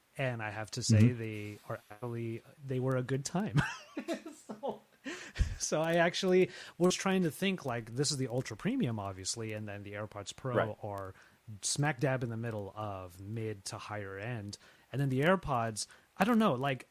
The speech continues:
Speaker 1: I know Apple could dominate if they just put A N C in a pair of ninety-nine dollar AirPods, but are they realistically ever going to do that?
Speaker 3: Yeah.
Speaker 1: I don't
Speaker 3: I,
Speaker 1: think they
Speaker 3: I,
Speaker 1: will for a
Speaker 3: it's a
Speaker 1: while.
Speaker 3: foregone
Speaker 2: I think it's at,
Speaker 3: conclusion.
Speaker 2: at
Speaker 3: It,
Speaker 2: some point they
Speaker 3: A N C
Speaker 2: will, yeah.
Speaker 3: eventually travels down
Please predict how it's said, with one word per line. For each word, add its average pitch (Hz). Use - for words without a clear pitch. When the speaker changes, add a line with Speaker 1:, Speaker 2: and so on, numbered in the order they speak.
Speaker 1:
I 160
know 220
Apple 185
could 139
dominate 139
if 123
they 127
just 131
put 147
A 123
N 139
C 131
in 123
a 110
pair 120
of 110
ninety-nine 113
dollar 104
AirPods, 123
but 196
are 214
they 202
realistically 156
ever 120
going 107
to 98
do 95
that? 87
Speaker 3:
Yeah. 143
Speaker 1:
I 156
don't 185
Speaker 3:
I, -
Speaker 1:
think 180
they 160
Speaker 3:
I, -
Speaker 1:
will 160
for 143
a -
Speaker 3:
it's 160
a -
Speaker 1:
while. -
Speaker 3:
foregone 160
Speaker 2:
I 165
think -
it's -
at, 170
Speaker 3:
conclusion. 165
Speaker 2:
at 151
Speaker 3:
It, -
Speaker 2:
some 180
point 165
they 160
Speaker 3:
A -
N 107
C 107
Speaker 2:
will, 98
yeah. 170
Speaker 3:
eventually 135
travels 117
down 95